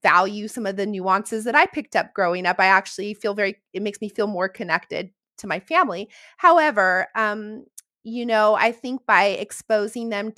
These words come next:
to, um, a range of experiences, interacting with, you know, if they're homeschooling, having learning pods, having support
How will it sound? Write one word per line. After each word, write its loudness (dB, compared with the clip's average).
to, -8
um, 2
a -4
range -6
of -12
experiences, -6
interacting 0
with, -6
you -8
know, 2
if -4
they're 2
homeschooling, -6
having 0
learning -4
pods, 2
having 0
support -2